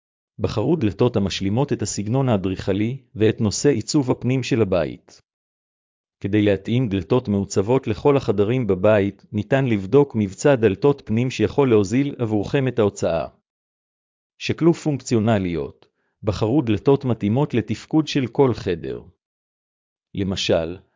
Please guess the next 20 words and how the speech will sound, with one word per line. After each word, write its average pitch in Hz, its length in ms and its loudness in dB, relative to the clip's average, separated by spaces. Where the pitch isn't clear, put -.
שקלו 147 400 2
דלתות 117 440 0
קו 127 200 4
אפס 117 280 -2
לפתרונות 104 600 -2
חסכוניים 110 680 -2
במקום 104 480 2
בחדרים 110 520 -2
קטנים 123 480 -2
או 139 140 -2
דלתות 117 460 2
אוסם 98 360 -2
למראה 104 340 0
כפרי 135 440 -2
בהשראת 113 580 0
בית 101 220 0
חוב. - 400 -8
שימו 175 320 2
לב 131 240 4
לפרטים. 98 720 -4